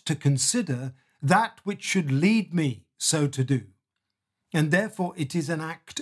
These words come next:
of devotion. So be on the stir, my soul.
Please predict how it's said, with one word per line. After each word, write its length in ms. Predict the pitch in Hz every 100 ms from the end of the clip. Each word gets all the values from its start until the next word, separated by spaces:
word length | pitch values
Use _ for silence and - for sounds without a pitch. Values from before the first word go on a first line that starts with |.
| -
of 220 | 160 123
devotion. 600 | 135 127 143 131 - 104 _ _ _ _ _ _ _ _ _ _ _
So 220 | - 151
be 260 | 143 190 202
on 200 | 196 185
the 60 |
stir, 680 | 147 - - 170 196 143 101
my 180 | 87 92
soul. 540 | 113 - 151 196 180